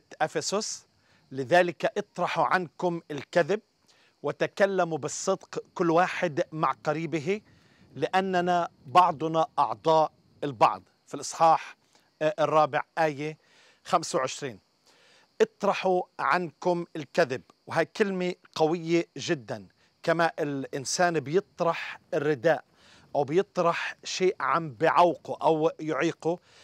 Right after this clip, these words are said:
في نفس الأسلوب يقول: "اطرح عنك ال-، ال-، الكذب"، يعني اتركه، سيبه كليًا، وحتى تلبس أكيد رداء البر، رداء يسوع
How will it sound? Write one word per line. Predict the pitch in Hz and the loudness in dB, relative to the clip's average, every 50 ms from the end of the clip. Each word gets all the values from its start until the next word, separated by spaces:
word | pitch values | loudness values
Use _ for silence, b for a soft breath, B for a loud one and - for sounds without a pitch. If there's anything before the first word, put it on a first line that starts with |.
| b b b | b b b
في | b - - 160 151 147 - | b -6 -2 -2 -2 -2 -4
نفس | 160 175 214 220 - - - - | 0 0 0 0 -2 -6 -6 -4
الأسلوب | 196 170 170 - - - - 180 190 180 147 | -4 -4 -4 -6 -6 -4 0 2 2 2 2
يقول: | 160 - - - 180 185 175 - _ - | 0 -2 0 0 0 0 0 0 _ -6
"اطرح | 220 - _ _ - 196 196 190 - - - - | -6 -6 _ _ -2 0 0 0 0 -2 -10 -8
عنك | 131 135 151 190 190 180 180 175 - - - _ - | -4 -2 -2 -2 -2 0 -2 -2 -2 -4 -10 _ -6
ال-، | 170 160 160 160 - - | -4 -4 -4 -4 -4 -4
ال-، | 165 156 - - | -6 -6 -6 -8
الكذب"، | 156 143 _ - 196 170 143 143 104 - - b b b b b 139 | -10 -10 _ -2 -2 -2 -2 -2 -6 -6 -18 b b b b b -6
يعني | 135 135 135 - - | -6 -6 -6 -6 -10
اتركه، | 226 - - 175 - - 143 | -8 -4 -4 -6 -4 -6 -10
سيبه | 131 - - - 214 208 165 127 170 175 175 - _ - _ - | -10 -10 -8 -6 -4 -4 -2 0 0 0 0 0 _ -16 _ -4
كليًا، | - 175 160 160 175 196 175 147 139 117 101 - _ b b b b b b b b | -4 -2 0 2 0 0 0 -2 -8 -8 -10 -14 _ b b b b b b b b
وحتى | 143 156 160 151 - - - - 190 - _ - 170 135 | 0 2 2 2 0 -2 -2 -2 -2 -2 _ -4 -4 -4
تلبس | - - 180 165 135 147 - - - - | -2 -2 -4 -2 -2 -6 -6 -6 -10 -12
أكيد | - - - 175 165 160 135 151 165 - - | -14 -10 -4 -4 -4 -2 -2 -4 -4 -4 -4
رداء | 156 143 135 104 160 160 165 160 - - | -8 -8 -6 -2 2 2 2 2 0 -4
البر، | 156 135 117 98 156 165 170 165 180 - b b b b b b | -10 -10 -6 -2 2 2 2 0 -2 -10 b b b b b b
رداء | 135 143 147 139 143 160 156 156 143 - - | -4 -2 -2 2 2 4 4 4 2 -2 -6
يسوع | 147 147 147 - - - 170 156 147 143 135 120 - | -8 -6 -6 -6 -6 -4 -4 0 0 0 0 0 -2